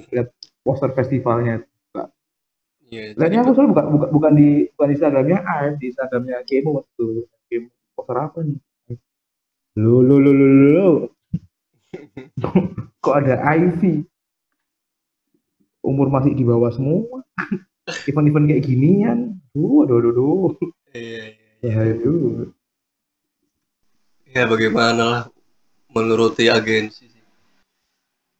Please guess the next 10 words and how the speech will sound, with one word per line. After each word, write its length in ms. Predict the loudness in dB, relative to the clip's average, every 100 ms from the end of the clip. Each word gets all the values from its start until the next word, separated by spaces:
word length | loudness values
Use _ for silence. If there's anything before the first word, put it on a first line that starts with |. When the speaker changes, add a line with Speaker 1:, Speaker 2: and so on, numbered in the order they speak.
| _
Speaker 2:
Ada 160 | -18 -18
Speaker 1:
Ya, 220 | -10 -4 0
Speaker 2:
cuan. 180 | 0 -2
Speaker 1:
gimana 280 | -2 0 0 0
lagi? 340 | -2 -2 -4 -6 -12 _ _
Sukses. 380 | 0 0 0 -2
Speaker 2:
Gimana 140 | -2 -8
lagi? 120 | -18 _ 0 0 2
Sukses, 360 | -2 -2 -6 -8 -12
iya. 240 | -14